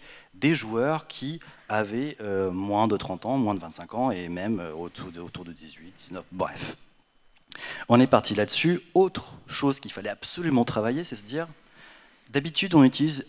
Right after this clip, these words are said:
l'is-, euh, l'iconographie habituelle, donc gravure, peinture, mosaïque, et cetera. Et on s'est dit, mais là, ce qu'il faut faire, c'est utiliser le code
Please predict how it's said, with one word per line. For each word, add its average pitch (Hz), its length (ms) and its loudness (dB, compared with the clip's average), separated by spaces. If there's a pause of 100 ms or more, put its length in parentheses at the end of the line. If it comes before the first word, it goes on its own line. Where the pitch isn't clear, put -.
l'is-, 127 300 -4
euh, 120 60 0
l'iconographie 127 720 2
habituelle, 113 720 -2
donc 101 300 -6 (180)
gravure, 104 720 -4
peinture, 101 840 -6 (260)
mosaïque, 95 720 -8
et - 140 -18
cetera. 107 560 -6 (400)
Et 95 80 -2
on 104 40 2
s'est 104 140 -2
dit, 113 100 2
mais 110 120 4
là, 123 140 0
ce - 80 -2
qu'il - 140 -12
faut - 120 -6
faire, 139 260 -2
c'est 110 280 -4
utiliser 135 600 -2
le 101 120 -2
code 160 440 -8